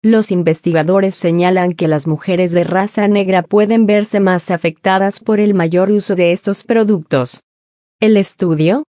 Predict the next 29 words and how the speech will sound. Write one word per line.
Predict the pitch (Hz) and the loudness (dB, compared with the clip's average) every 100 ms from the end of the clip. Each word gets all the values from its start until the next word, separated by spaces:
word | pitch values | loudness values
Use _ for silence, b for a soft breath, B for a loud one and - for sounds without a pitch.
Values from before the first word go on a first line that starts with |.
| _ | _
publicado | - 196 185 165 220 240 | -2 0 -2 0 0 2
en | 277 | 2
la | 240 | 2
revista | 202 180 190 - 202 | 2 0 -2 -2 -6
Journal | - 185 180 180 175 185 | -2 0 0 2 2 2
of | 185 180 - | 2 0 -2
the | 202 | 0
National | 220 208 208 185 170 165 | 0 0 0 2 0 0
Cancer | 165 160 - 190 | -2 -2 0 0
Institute, | 196 175 - 185 170 170 151 202 294 _ - | 0 -2 -4 -6 -2 -2 0 -2 -2 _ -2
estima | 202 - 208 208 208 | -2 -2 0 0 0
que | 202 | 0
entre | 185 180 185 | -2 0 0
las | 170 160 | 0 0
mujeres | 170 - 165 143 226 - - | -2 0 -2 0 -2 -6 -8
que | - 208 | 0 2
no | 214 | 4
utilizaron | 247 269 240 208 - 214 202 196 | 4 2 2 0 0 0 2 0
productos | 180 170 165 180 - 220 - | 0 -2 0 -2 -2 -4 0
químicos | 247 262 254 220 - | 2 2 2 -4 -4
para | 208 170 | -2 0
alisar | 156 151 - 185 190 | 0 -2 -2 0 0
el | 196 | 0
cabello | 185 165 190 190 190 | 0 0 0 2 2
en | |
los | 170 160 | 0 0
últimos | 196 185 190 180 170 | -2 0 0 -2 0
doce | 190 196 170 | 0 0 0
meses, | 160 143 - 262 - | 0 -2 -2 -4 -6